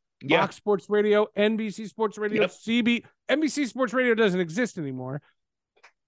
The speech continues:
Speaker 2: C B S Sports Radio is on. And like you said,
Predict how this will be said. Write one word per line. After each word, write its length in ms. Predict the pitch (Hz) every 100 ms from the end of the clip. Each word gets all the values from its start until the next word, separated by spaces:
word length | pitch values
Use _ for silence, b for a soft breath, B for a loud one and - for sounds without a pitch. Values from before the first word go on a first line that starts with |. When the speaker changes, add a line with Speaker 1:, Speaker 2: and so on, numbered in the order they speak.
| _ -
Speaker 2:
C 240 | - 285
B 140 | 311 247
S 140 | 220
Sports 340 | - 226 196
Radio 340 | 214 214 220 202
is 160 | 156
on. 420 | 170 220 208 185 185 b b
And 80 | 170
like 220 | 190 180
you 100 | 226
said, 320 | 269 196 165